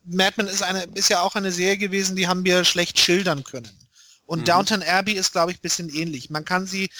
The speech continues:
Speaker 1: auch schlecht schildern. Sie ist eigentlich sehr langsam von ihrer Erzählgeschwindigkeit. Sie nimmt sich Zeit. Sie ist aber auch sehr soapig. Das wird ihr hin und wieder ein bisschen, bisschen, bisschen vorgehalten, dass sie eigentlich im Kern eine Soap ist, die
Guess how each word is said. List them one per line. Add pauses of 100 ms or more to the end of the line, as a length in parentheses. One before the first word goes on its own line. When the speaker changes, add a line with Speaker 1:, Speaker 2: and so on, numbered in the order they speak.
(240)
Speaker 1:
auch
schlecht
schildern.
Sie
ist
eigentlich
sehr
langsam (320)
von
ihrer
Erzählgeschwindigkeit.
Sie
nimmt
sich
Zeit. (560)
Sie
ist
aber
auch
sehr
soapig. (200)
Das
wird
ihr
hin
und
wieder
ein
bisschen, (300)
bisschen,
bisschen
vorgehalten,
dass
sie
eigentlich
im
Kern (440)
eine
Soap
ist,
die